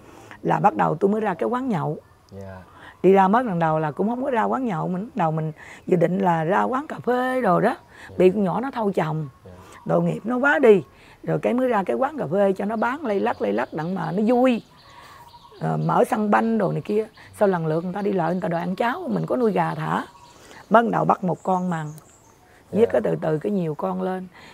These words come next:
Speaker 1: Giết cái người ta lợi đông quá, cái mở ra cái quán luôn.
Speaker 2: Dạ.
Speaker 1: Rồi đặt, à, cái quán vườn đào.
Speaker 2: Dạ. Cuộc sống đưa đẩy hết
Speaker 1: Ờ,
Speaker 2: rồi. Dạ.
Speaker 1: mình xanh quanh nhà đất mình rộng lắm, mình trồng đào không à.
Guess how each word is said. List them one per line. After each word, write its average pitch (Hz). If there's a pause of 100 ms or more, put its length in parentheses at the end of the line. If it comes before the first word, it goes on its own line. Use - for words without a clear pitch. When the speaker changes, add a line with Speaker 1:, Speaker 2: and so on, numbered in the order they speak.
Speaker 1:
Giết 226
cái 240
người 190
ta 180
lợi 165
đông 190
quá, 233
cái 240
mở 180
ra 214
cái 220
quán 226
luôn. 196 (280)
Speaker 2:
Dạ. - (220)
Speaker 1:
Rồi 170
đặt, 156
à, 180
cái 226
quán 233
vườn 165
đào. 160 (260)
Speaker 2:
Dạ. 90 (800)
Cuộc 101
sống 127
đưa 113
đẩy 98
hết 139
Speaker 1:
Ờ, 165
Speaker 2:
rồi. 151 (140)
Dạ. - (100)
Speaker 1:
mình 165
xanh 202
quanh 196
nhà 185
đất 220
mình 170
rộng 156
lắm, 233
mình 185
trồng 170
đào 156
không 202
à. 170